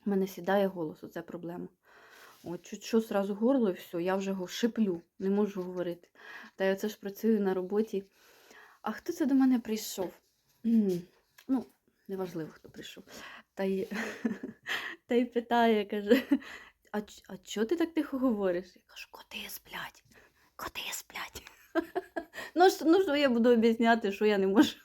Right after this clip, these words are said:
<laughs> не можу говорити, бо захворіла. От, а коли я хворію, в мене сідає голос, і я не можу говорити. Отака в мене проблема. Та й... а, а, а, коти сплять, а вони якраз спали тут на мішках.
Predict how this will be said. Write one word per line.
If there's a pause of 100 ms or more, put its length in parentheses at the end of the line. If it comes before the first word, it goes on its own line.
(140)
<laughs>
не
можу
говорити,
бо
захворіла. (340)
От,
а
коли
я
хворію,
в
мене
сідає
голос,
і
я
не
можу
говорити.
Отака
в
мене
проблема.
Та
й...
а,
а,
а,
коти
сплять,
а
вони
якраз
спали
тут
на
мішках.